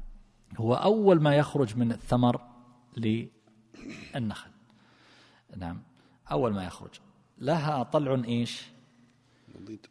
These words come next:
Speaker 1: لها طلع نضيد. هنا يقول نضيد يعني إيش؟ يعني منضود، يعني متراكب. ما المقصود بهذا الطلع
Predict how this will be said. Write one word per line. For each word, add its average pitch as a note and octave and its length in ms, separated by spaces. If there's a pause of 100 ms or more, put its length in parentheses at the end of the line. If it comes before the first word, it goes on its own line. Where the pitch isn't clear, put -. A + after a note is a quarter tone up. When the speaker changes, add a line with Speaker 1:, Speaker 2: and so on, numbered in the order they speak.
Speaker 1:
لها A#2+ 400
طلع B2+ 420
نضيد. A2+ 680 (600)
هنا B2 200
يقول C#3+ 420 (320)
نضيد B2 340
يعني A2 300
إيش؟ A2 360 (520)
يعني B2 540 (220)
منضود، B2+ 920 (260)
يعني A#2+ 240
متراكب. D3 680 (1120)
ما F3+ 100
المقصود G#3+ 500
بهذا C#3 320
الطلع B2 420